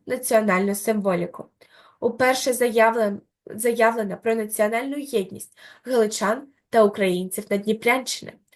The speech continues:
Сформовано загони Національної гвардії та Академічного легіону у Львові.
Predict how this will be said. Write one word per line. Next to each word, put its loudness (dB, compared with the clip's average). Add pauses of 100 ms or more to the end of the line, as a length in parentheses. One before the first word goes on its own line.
(360)
Сформовано 2
загони 2 (100)
Національної -2 (120)
гвардії 0 (260)
та 0
Академічного 0
легіону -2
у -2
Львові. 2